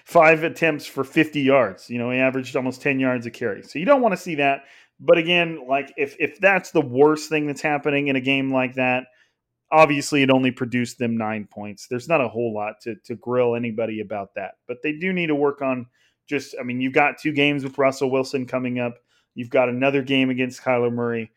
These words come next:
And you, you, they just have to work on, on containing this. And it's not an easy job. There's no surefire solution, but it's, it's something that the forty-niners defense knows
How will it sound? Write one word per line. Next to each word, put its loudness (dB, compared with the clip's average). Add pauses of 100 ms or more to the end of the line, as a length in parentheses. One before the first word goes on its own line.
(380)
And -6
you, -8
you, -14
they 0
just -6
have -6
to -4
work -2
on, -8
on -10
containing -10
this. -20
And -10
it's -10
not 2
an -2
easy -6
job. 0
There's -8
no -2 (280)
surefire -2
solution, -12
but -6
it's, -10
it's -14
something -8
that -8
the -14
forty-niners -6
defense -12
knows -2